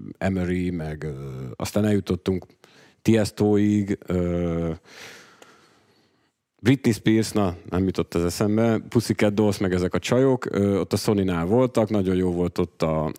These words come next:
a fekvésünk, az első pár meló után ugye dobtak egy csomót, és akkor nyilván elkezdtünk berendezésekbe beruházni, összeépítettünk egy tök komoly kis cuccot, és akkor azzal csinálgattuk évekig.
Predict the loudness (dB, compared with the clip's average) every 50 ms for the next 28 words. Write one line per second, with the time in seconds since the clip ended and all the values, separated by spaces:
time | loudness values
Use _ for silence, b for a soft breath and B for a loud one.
0 | _ -8 -6 -6 -6 -4 -2 -2 -2 0 0 0 0 0 0 0 0 0 0 0
1 | 0 0 0 -2 -2 0 0 0 2 0 0 0 0 0 0 -2 -2 -4 -4 -2
2 | -2 0 0 -2 -2 -2 -2 -2 -2 -4 -6 -6 -4 -4 -4 -2 -2 -4 -6 -6
3 | -6 -8 -4 -2 0 0 2 2 0 0 -2 -6 _ _ _ _ _ _ _ _
4 | _ _ _ _ _ _ -20 -6 _ -2 -2 0 0 -2 0 0 2 2 2 2
5 | 2 0 0 -2 -2 -2 -2 -4 -4 -6 -8 -4 0 0 2 2 2 0 0 0
6 | 0 -2 -2 -4 -4 -2 -2 -2 -2 0 0 0 -2 -2 -2 -2 -2 -2 -4 -6
7 | -6 -8 -10 B B B B B B B B B B -2 0 0 0 0 0 -2
8 | -4 -4 -2 -4 -4 -2 -2 -4 -2 -2 -4 -6 -4 -2 -2 -2 -2 -2 -4 -2
9 | -2 -4 -6 -8 -10 -12 -6 -2 0 0 0 0 0 0 0 -2 -6 b b b
10 | b b b b b -6 -4 -4 -2 0 0 0 0 0 0 -2 -2 -2 -2 -2
11 | -2 -2 -4 -4 -6 -6 -8 -6 -2 0 2 2 2 2 0 0 0 -2 -2 -2
12 | -4